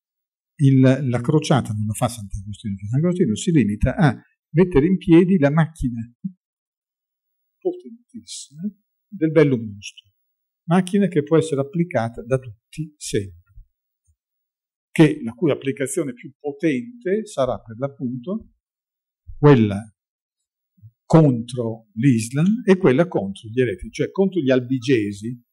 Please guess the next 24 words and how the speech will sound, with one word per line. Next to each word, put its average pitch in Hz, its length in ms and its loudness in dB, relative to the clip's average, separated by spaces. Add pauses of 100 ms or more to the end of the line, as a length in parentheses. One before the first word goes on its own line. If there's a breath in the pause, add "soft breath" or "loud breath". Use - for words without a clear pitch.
(120)
quando 139 420 2
ha-, - 200 -6
han 147 200 2
distrutto 151 540 -4
la 113 120 0
Provenza, 120 720 -4 (500)
quando 123 160 4
Innocenzo 120 680 2
terzo 127 460 0
ha 98 40 -14
distrutto 117 500 -8
la 110 100 -10
Provenza 151 600 0 (1120)
e 131 160 -2
ha 123 220 0
detto 123 640 2
al 110 180 -8
re 127 140 0
di 117 100 -2
Francia 120 480 -4
di - 60 -20
distruggere 113 420 -16
la 120 120 -16
Provenza, 190 520 2